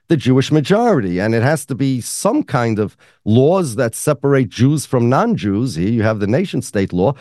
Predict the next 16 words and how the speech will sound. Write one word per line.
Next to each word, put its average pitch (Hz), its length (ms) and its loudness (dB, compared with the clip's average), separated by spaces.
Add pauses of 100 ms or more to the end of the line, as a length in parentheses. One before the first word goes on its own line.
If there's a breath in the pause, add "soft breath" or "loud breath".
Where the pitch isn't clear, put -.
(300 loud breath)
Otherwise, 143 520 2 (200)
then 131 160 2
it's - 120 -6
a 151 80 2
regular 143 400 0
democracy. 170 760 -2 (520 soft breath)
And 139 80 4
now, 143 140 4 (180)
I'm 247 180 4
not 180 140 2
the 120 140 0
one 107 100 2
that's 92 180 -2 (100)
saying 73 240 -2
this. 147 340 0
Our, 104 520 -2